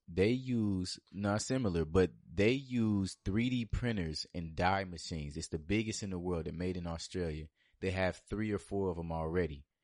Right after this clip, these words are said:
They use three D printers to print them whole cars.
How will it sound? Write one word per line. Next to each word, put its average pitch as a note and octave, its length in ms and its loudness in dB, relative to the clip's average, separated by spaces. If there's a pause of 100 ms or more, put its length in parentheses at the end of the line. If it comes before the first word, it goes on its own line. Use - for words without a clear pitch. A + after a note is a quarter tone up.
(200)
They G2+ 80 0
use B2 400 0
three B2 180 2
D A#2 180 -2
printers A2 440 -2
to F2 100 -6
print G#2 280 0
them F2+ 120 -6
whole E2+ 220 -2
cars. D#2+ 420 -6